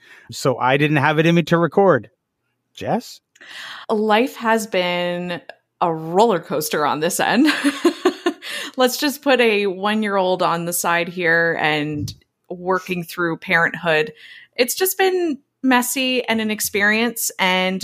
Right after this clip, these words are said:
Speaker 2: when you're shifting as an artist, a lot happens all at once. And I also have a husband who's in the midst of releasing his album out into the world. And that's been a big,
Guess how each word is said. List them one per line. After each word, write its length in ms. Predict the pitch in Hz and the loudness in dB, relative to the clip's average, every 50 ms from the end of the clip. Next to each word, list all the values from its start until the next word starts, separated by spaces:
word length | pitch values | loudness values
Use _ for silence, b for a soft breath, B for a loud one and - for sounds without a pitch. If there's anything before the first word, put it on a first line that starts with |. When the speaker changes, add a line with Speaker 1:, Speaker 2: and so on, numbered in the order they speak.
| 208 - | -8 -10
Speaker 2:
when 300 | 196 190 196 196 196 190 | -6 -4 -2 -2 -2 0
you're 360 | 196 190 190 190 190 185 - - _ _ _ _ _ _ _ | 0 0 2 2 0 0 -2 -6 _ _ _ _ _ _ _
shifting 560 | - - - - 269 262 269 - 285 277 277 | -8 -6 -2 0 0 -2 -2 -2 -2 2 2
as 100 | 277 277 | 2 2
an 80 | 269 262 | 2 2
artist, 680 | 262 254 262 269 302 330 392 392 - - - - - - _ _ _ _ _ _ _ _ _ _ _ - | 2 2 2 2 2 0 -2 -2 -6 -8 -8 -10 -14 -18 _ _ _ _ _ _ _ _ _ _ _ 0
a 140 | 180 180 | 2 2
lot 380 | 180 180 185 196 190 190 - - | 2 2 4 4 4 4 4 0
happens 480 | - - 175 160 170 - 208 196 190 190 | -2 -4 -4 -4 -4 -4 -6 -6 -4 -2
all 200 | 180 180 180 180 | -2 -2 -2 -2
at 80 | 170 | -4
once. 520 | 185 185 185 208 254 262 - - - - - - | -2 0 0 2 2 0 0 -2 -4 -4 -4 -2
And 400 | 185 175 175 175 175 175 175 - | -2 -2 0 0 0 0 -2 -2
I 160 | - 180 185 | 0 0 0
also 340 | - 175 180 175 - 196 175 | 0 0 -2 0 0 -2 -2
have 320 | 165 175 180 180 180 196 - | 0 2 0 0 0 -2 -4
a 300 | - 190 190 196 196 196 b b b b b b | -2 -2 0 -2 -2 -4 b b b b b b
husband 420 | - 226 214 - - 214 214 208 | -4 -4 -4 -2 0 0 -2 0
who's 240 | - 214 214 202 - | 0 0 -2 -2 -2
in 200 | - 208 208 202 | -2 -2 0 0
the 60 | 196 | 0
midst 380 | 196 196 208 - - - - - - | 0 -2 -2 -4 -4 -6 -6 -2 2
of 500 | 190 185 190 190 190 190 190 - - - _ _ _ _ _ _ _ | 2 4 4 4 2 2 -4 -12 -16 -18 _ _ _ _ _ _ _
releasing 680 | - 185 185 202 208 208 208 214 220 220 - - 226 226 | -8 -2 0 0 2 2 0 0 -2 -2 0 2 2 2
his 200 | 208 202 226 - | 2 2 -2 0
album 380 | - 202 220 269 240 208 175 170 | 2 2 2 4 2 0 -2 -2
out 260 | 160 165 190 190 - | -2 -2 -2 -2 -4
into 240 | 185 185 185 - 208 | -6 -4 -4 -4 -4
the 100 | 190 202 | -4 -4
world. 540 | 185 190 208 233 269 240 160 147 156 156 185 - | -2 -2 0 2 2 2 2 0 -2 -4 -4 -6
And 460 | - 185 180 175 175 180 180 185 175 - B B B B B B B B _ _ _ - | -4 -6 -4 -2 -2 -2 -4 -4 -6 -10 B B B B B B B B _ _ _ -2
that's 220 | 196 226 254 - | -2 -2 -2 -2
been 180 | - - 240 214 | 0 2 2 2
a 60 | 190 | 2
big, 340 | 185 196 175 170 165 165 - | 4 4 4 4 2 -2 -12